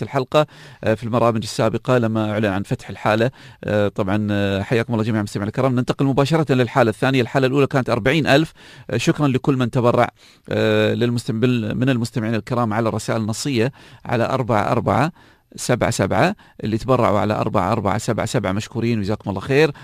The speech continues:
ومستمرين معكم إن شاء الله، آه، على الاتصال صفر أربعة ثلاثة ستة تسعة تسعة تسعة خمسة صفر. إذا اليوم معنا حالتين، تغطت الحالة الأولى الحمد لله قبل أن نبدأ. نبدأ مباشرة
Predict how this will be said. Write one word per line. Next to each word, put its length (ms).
ومستمرين 520
معكم 260
إن 60
شاء 200
الله، 240
آه، 60
على 200
الاتصال 640
صفر 320
أربعة 400
ثلاثة 340
ستة 540
تسعة 260
تسعة 280
تسعة 380
خمسة 300
صفر. 320
إذا 160
اليوم 320
معنا 200
حالتين، 460
تغطت 360
الحالة 320
الأولى 220
الحمد 240
لله 120
قبل 220
أن 120
نبدأ. 320
نبدأ 260
مباشرة 400